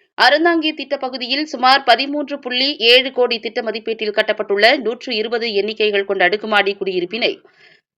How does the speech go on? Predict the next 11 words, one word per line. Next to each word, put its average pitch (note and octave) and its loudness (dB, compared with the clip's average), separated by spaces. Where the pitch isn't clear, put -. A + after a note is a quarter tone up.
தமிழக D4+ 4
முதல்வர் A#3+ -2
மு A#3 -8
க A#3+ -6
ஸ்டாலின் G#3+ 0
இன்று G#3+ -4
காணொலி C#4+ 2
காட்சி A3+ 0
மூலம் G3+ -2
திறந்து F#3+ -4
வைத்தார். E3 -4